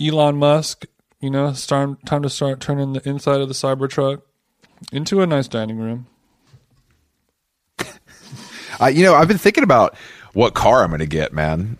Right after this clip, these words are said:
Speaker 2: you know?
Speaker 1: Oh, yeah, when you, when you come to Cali and Feb, what, what the whip appeal
Speaker 2: Yeah,
Speaker 1: is
Speaker 2: I
Speaker 1: gonna
Speaker 2: don't,
Speaker 1: be?
Speaker 2: I, I don't know. Like,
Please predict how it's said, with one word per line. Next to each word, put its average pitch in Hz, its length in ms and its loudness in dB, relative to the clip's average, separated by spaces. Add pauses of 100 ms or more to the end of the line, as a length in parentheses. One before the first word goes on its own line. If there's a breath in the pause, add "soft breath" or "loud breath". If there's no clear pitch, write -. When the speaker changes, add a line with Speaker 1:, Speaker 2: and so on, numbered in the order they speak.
Speaker 2:
you 87 120 -4
know? 95 340 -4 (100)
Speaker 1:
Oh, 156 120 2
yeah, 190 160 4
when 156 180 2
you, 156 500 4
when 143 200 -2
you 147 100 -4
come 143 400 -6
to 139 380 0
Cali 135 400 2
and 131 100 -4
Feb, 135 600 -2 (580)
what, 131 400 -6
what 131 180 -4
the 127 80 -4
whip 127 260 -4
appeal 143 320 -2
Speaker 2:
Yeah, 104 200 4
Speaker 1:
is - 0 -
Speaker 2:
I 90 100 4
Speaker 1:
gonna 139 120 0
Speaker 2:
don't, 220 60 -4
Speaker 1:
be? - 140 -8
Speaker 2:
I, - 120 -6 (680 soft breath)
I 95 160 -4
don't 127 240 0
know. 98 300 4
Like, 78 420 -2